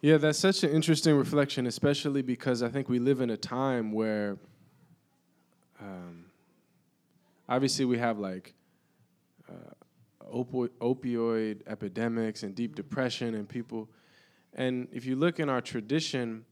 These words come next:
Speaker 1: you know, two of Allah's names are Al-Qabid wal-Basit,
Speaker 2: Mm-hmm.
Speaker 1: the one who gives qabd wa bast, the one who expands and contracts.
Speaker 2: Mm-hmm.
Speaker 1: And one of the, the ways, you know,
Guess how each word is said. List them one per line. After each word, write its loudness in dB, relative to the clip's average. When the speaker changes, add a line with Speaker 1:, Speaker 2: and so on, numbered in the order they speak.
Speaker 1:
you -4
know, -2
two 0
of 2
Allah's 2
names -2
are -2
Al-Qabid -2
wal-Basit, -2
Speaker 2:
Mm-hmm. -18
Speaker 1:
the -4
one 0
who -2
gives -4
qabd -2
wa -2
bast, -6
the -8
one -4
who -4
expands -6
and -14
contracts. -14
Speaker 2:
Mm-hmm. -20
Speaker 1:
And -6
one 2
of 2
the, 2
the -4
ways, 4
you -8
know, -10